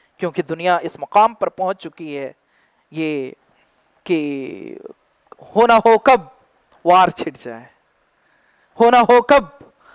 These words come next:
हालात बिगड़ जाए। मुसलमान को उन सारी चीज़ों से वो सारे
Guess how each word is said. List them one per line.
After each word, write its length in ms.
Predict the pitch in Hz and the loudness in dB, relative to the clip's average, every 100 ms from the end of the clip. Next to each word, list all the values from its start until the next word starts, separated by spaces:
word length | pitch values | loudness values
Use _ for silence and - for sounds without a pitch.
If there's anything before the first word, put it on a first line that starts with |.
| - | -6
हालात 480 | - 247 294 359 330 | 2 4 6 4 2
बिगड़ 280 | 302 277 233 | 0 2 2
जाए। 320 | 208 160 131 135 _ _ _ _ | 2 0 -2 -10 _ _ _ _
मुसलमान 580 | 170 190 165 180 180 160 | -8 -6 0 2 2 -2
को 180 | 151 139 127 - | -8 -10 -10 -12
उन 120 | 190 | -12
सारी 300 | - 220 285 | -2 2 2
चीज़ों 360 | 269 240 196 196 | 0 -6 -8 -8
से 140 | - 160 | -6 -6
वो 160 | 170 | -6
सारे 260 | 170 185 165 | -2 0 0